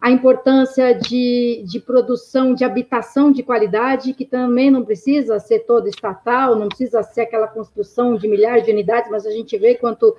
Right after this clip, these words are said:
a falta de, de habitabilidade, né, é, é um problema também, o que nos leva a saneamento básico e as questões ambientais todas.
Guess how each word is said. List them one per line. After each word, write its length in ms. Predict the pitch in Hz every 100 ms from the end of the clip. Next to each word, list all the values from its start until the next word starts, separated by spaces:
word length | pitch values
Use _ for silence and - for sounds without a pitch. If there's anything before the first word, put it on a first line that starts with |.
| - _
a 120 | - 208
falta 380 | 233 247 247
de, 320 | 214 208 233 185
de 120 | 196
habitabilidade, 1500 | 233 - 247 202 294 302 269 208 277 269 196 233 254 226 180 190 214
né, 420 | - 240 240 233 -
é, 400 | 226 226 - 240
é 60 |
um 220 | 233 226 220
problema 560 | 240 220 226 240 220
também, 680 | 220 214 240 285 294 294 294 _ -
o 120 | 240
que 160 | 277
nos 180 | 262 269
leva 240 | 254 240 233
a 40 |
saneamento 600 | 233 240 226 214 214 202
básico 800 | 180 196 269 277 269 240 254 254
e 80 | 233
as 160 | 226
questões 480 | - 220 - 240 226
ambientais 720 | 226 226 220 196 226 233 226
todas. 580 | - 254 277 269 262